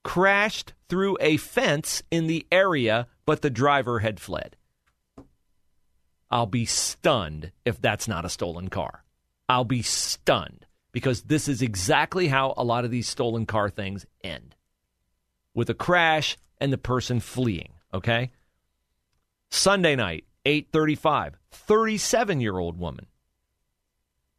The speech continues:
crossing Morse Road, vehicle headed east, no description, hit her, killed her.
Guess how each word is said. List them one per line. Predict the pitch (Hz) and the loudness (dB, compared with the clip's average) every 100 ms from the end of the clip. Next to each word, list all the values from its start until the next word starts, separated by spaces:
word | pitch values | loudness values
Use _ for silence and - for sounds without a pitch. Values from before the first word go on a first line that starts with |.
| _ - | _ -6
crossing | - 135 139 - 139 120 - - | 2 4 2 0 -2 -4 -8 -2
Morse | 113 135 180 - | 2 4 2 0
Road, | 131 120 110 135 156 _ _ _ _ _ _ _ _ _ _ _ _ _ _ _ _ _ | 0 2 2 0 -6 _ _ _ _ _ _ _ _ _ _ _ _ _ _ _ _ _
vehicle | 98 151 160 151 | 2 2 4 0
headed | 107 135 147 135 | 2 2 2 2
east, | 135 120 - | 0 -2 0
no | 127 | 0
description, | 147 - 127 120 - 120 113 _ _ _ _ _ _ _ _ _ _ _ _ | 0 -2 -2 -2 -2 -6 -6 _ _ _ _ _ _ _ _ _ _ _ _
hit | - 147 165 | -4 2 4
her, | 135 135 131 131 - | 4 4 2 -4 -6
killed | - 170 160 117 | 0 2 2 0
her. | 113 113 | 0 0